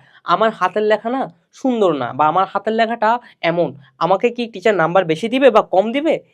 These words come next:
এই টাইপের কিছু কোশ্চেন আমাকে অনেক ক্লাস সিক্সের, আহ, ছোট ভাই বোনেরা যারা আছো, তারা আমাকে জিজ্ঞেস করো। So, আমি আজকে, উম, ভাবলাম যে তোমাদের জন্য এই হাতের লেখা জিনিসটা নিয়ে একটা ভিডিও করি, তাহলে কেমন হয়? ঠিক আছে, তাহলে চলো শুরু করি যে ক্লাস সিক্সে থাকতেই কিভাবে তুমি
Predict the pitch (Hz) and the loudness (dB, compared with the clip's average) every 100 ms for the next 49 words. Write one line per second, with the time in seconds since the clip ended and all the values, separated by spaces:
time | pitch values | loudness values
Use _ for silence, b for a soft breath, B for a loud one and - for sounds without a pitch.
0 | _ 277 277 277 269 269 254 269 226 220 | _ -2 2 0 0 -4 -8 -8 -10 -6
1 | 254 233 247 247 214 247 220 180 - 202 | -2 0 0 0 0 -2 -2 -2 -4 -10
2 | - 262 330 b b - 247 - 208 208 | -2 -2 -2 b b 4 4 2 0 0
3 | 175 180 170 180 175 170 147 165 175 277 | 0 -2 -2 -4 -2 0 2 2 2 0
4 | 214 180 165 170 156 147 - 143 123 b | 0 2 -2 -6 -8 -10 -8 -10 -10 b
5 | b - - - 214 277 240 - 208 - | b -6 -4 -2 0 2 0 -2 -12 -12
6 | 175 156 - 160 147 143 160 196 165 165 | -20 -20 -14 -12 -10 -2 4 4 4 0
7 | 190 170 185 208 226 254 262 202 214 B | -2 -6 0 2 2 2 0 0 -2 B
8 | - 180 175 185 190 277 269 269 208 220 | -2 -2 0 -2 2 2 2 -2 -4 -6
9 | - 220 208 214 - 170 165 160 143 123 | -6 -4 0 0 -2 -6 -4 -4 -6 -10
10 | - _ 190 190 170 147 143 123 - 214 | -16 _ -4 0 0 -2 -6 -12 -2 0
11 | 247 311 302 b _ 226 226 277 311 330 | 2 0 -4 b _ 0 4 4 6 2
12 | 269 226 320 330 B - 208 220 226 226 | 2 0 -2 -6 B -2 -2 0 -2 -2
13 | 320 311 - 320 - 262 _ 170 151 - | -6 -6 -4 -2 -2 -6 _ -4 -4 -6
14 | 214 233 262 254 | -4 0 0 0